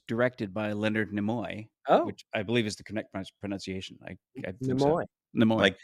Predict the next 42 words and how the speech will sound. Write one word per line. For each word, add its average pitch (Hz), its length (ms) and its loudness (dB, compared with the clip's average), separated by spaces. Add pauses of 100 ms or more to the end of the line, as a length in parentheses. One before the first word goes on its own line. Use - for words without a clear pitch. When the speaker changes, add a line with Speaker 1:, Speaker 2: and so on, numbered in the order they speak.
(180)
Speaker 3:
like 101 180 4
Speaker 1:
Um, 107 80 -2
Speaker 3:
Demi. 101 420 4 (240)
Speaker 1:
yeah. 110 220 -2 (460)
And, 117 360 2
um, 107 420 -2 (400)
yeah, 117 140 4
I 117 140 8
was, 127 320 2
I 123 160 4
had 117 260 2
one 110 360 0
line 123 480 -2
in 110 160 -4
the 110 40 2
movie 107 280 4
Three 113 240 0
Men 104 160 0
and 98 120 -2
a 90 40 -4
Baby. 101 480 -2 (880)
Speaker 2:
Oh. 185 720 4
Speaker 1:
Uh, 95 200 2
in 127 140 4
a 127 40 2
scene 147 240 -2
with 120 100 -6
Tom 120 180 0
Selleck. - 400 -4 (680)
Uh, 95 500 0
so 113 180 2
I 113 80 8
had 117 200 4
the 110 80 -4
great 120 280 -4
pleasure 123 360 -6
of, 104 440 -10
uh, 95 260 -8
having 104 320 -8
Leonard 110 340 0
Nimoy, 101 480 -4
uh, 95 220 -6